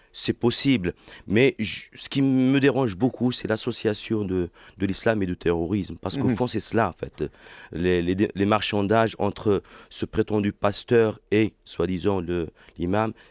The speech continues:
Speaker 1: c'est, c'est, au fond, c'est ça, en fait.
Speaker 2: Alors,
Speaker 1: C'est
Speaker 2: il faut, il faut rappeler, hein, puisque au cœur, donc, euh, de cette affaire, la mosquée qui doit être construite sur Ground Zero.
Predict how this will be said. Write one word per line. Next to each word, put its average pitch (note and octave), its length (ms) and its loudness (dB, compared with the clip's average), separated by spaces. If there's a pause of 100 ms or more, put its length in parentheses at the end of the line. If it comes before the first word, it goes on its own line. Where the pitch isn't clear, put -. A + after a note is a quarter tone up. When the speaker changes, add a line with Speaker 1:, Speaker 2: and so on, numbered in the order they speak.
(120)
Speaker 1:
c'est, - 420 -2 (100)
c'est, - 180 -6
au C3 60 2
fond, C#3 140 0
c'est G2 140 -2
ça, C#3 200 0
en - 40 -6
fait. - 180 -14
Speaker 2:
Alors, A2 180 4
Speaker 1:
C'est A2+ 60 2
Speaker 2:
il - 20 -6
faut, B2 240 2
il A#2+ 100 -4
faut A#2 120 -4
rappeler, C#3 320 0
hein, A#2 100 0
puisque - 260 -8 (120)
au A#2+ 60 0
cœur, B2 400 0
donc, A2 360 -4
euh, G2+ 220 0
de G#2 100 -4
cette G2+ 240 -4
affaire, C#3 520 0
la B2 260 4
mosquée B2+ 600 0
qui - 160 -10
doit G#2+ 160 2
être - 80 -4
construite - 420 -6
sur F#2 160 -6
Ground A2 360 2
Zero. A#2 480 4